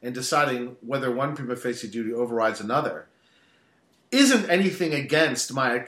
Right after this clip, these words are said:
the, the, the, the intuitionistic kind of duty. It's simply the way things are, right?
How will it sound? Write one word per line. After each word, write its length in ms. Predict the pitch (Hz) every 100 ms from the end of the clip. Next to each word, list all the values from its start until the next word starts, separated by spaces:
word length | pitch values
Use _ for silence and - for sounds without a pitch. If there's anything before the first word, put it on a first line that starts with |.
| - 135
the, 160 | 117 123
the, 200 | 123 - -
the, 240 | 135 131 131
the 140 | 131
intuitionistic 680 | 135 135 143 143 135 131 127
kind 160 | 135 120
of 80 | 107
duty. 340 | 226 180 - 294
It's 220 | - -
simply 400 | 233 220 208 175
the 120 | 151
way 260 | 143 165 165
things 380 | 156 139 127
are, 440 | 156 359 233 92 - 113
right? 380 | 127 143 -